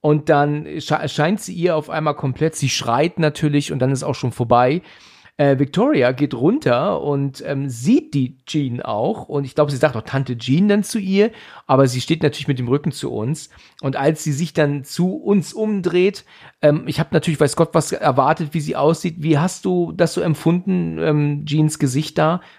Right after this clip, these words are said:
Fandst du das, ähm, gruselig, äh, oder wie genau?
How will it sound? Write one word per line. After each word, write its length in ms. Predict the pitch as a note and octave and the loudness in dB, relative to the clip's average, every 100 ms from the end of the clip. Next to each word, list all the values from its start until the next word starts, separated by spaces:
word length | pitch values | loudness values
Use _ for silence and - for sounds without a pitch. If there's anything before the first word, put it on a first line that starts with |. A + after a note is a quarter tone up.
| _ | _
Fandst 240 | C#3+ D3 | -2 0
du 60 | D#3 | 2
das, 260 | D3 C#3 C#3 | 0 0 -4
ähm, 300 | C#3 C#3+ C#3+ | -4 -4 -4
gruselig, 640 | D#3+ E3+ - - - - | -4 -2 -2 -2 -4 -4
äh, 140 | - C3+ D#3 - - - - | -4 -4 -8 -14 -14 -14 -12
oder 300 | D#3+ C3 B2+ | -6 -4 -6
wie 220 | C#3+ B2+ B2+ | -8 -10 -8
genau? 500 | C3 A#2 A#2+ C#3+ | -6 -4 -6 -10